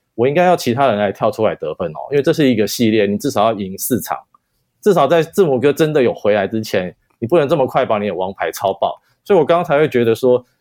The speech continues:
虽然说好像是下半场的时候六马把利亚的守住了，可是我宁可相信是他争-，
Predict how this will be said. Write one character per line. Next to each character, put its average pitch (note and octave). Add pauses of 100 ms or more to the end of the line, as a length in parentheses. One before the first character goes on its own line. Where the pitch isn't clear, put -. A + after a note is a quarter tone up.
虽 -
然 E3+
说 F3+
好 B2+
像 E3+
是 E3
下 E3+
半 D#3+
场 A2+
的 G#2
时 C#3+
候 C#3+
六 D3
马 A#2
把 F2+ (400)
利 D3+
亚 C#3+
的 A#2+
守 F#2+
住 A2+
了， F#2
可 C3+
是 F3+
我 C#3+
宁 A2+
可 B2+
相 B2
信 C3
是 A2+ (460)
他 E3
争-， D#3+